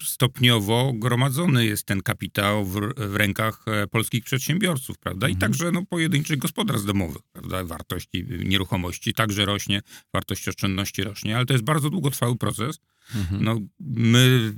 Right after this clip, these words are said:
Speaker 1: patrzymy na nas, prawda?
Speaker 2: Mhm.
Speaker 1: Na Polskę, na może kraje Europy Środkowej, które za-, zaczynały mniej więcej z tego samego poziomu trzydzieści lat temu, e, tę przygodę z kapitalizmem i gonienia. E, no, ale jakbyśmy popatrzyli na właśnie dowolny kraj, który teraz jest rozwinięty, one wszystkie są,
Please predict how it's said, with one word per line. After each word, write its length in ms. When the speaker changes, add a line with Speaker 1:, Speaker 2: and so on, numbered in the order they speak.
Speaker 1:
patrzymy 380
na 160
nas, 200
prawda? 360
Speaker 2:
Mhm. 280
Speaker 1:
Na 60
Polskę, 520
na 140
może 220
kraje 280
Europy 340
Środkowej, 520
które 220
za-, 240
zaczynały 440
mniej 200
więcej 320
z 100
tego 180
samego 300
poziomu 460
trzydzieści 440
lat 200
temu, 440
e, 240
tę 180
przygodę 500
z 80
kapitalizmem 880
i 240
gonienia. 600
E, 280
no, 180
ale 240
jakbyśmy 420
popatrzyli 480
na 140
właśnie 260
dowolny 440
kraj, 260
który 200
teraz 260
jest 140
rozwinięty, 680
one 140
wszystkie 260
są, 220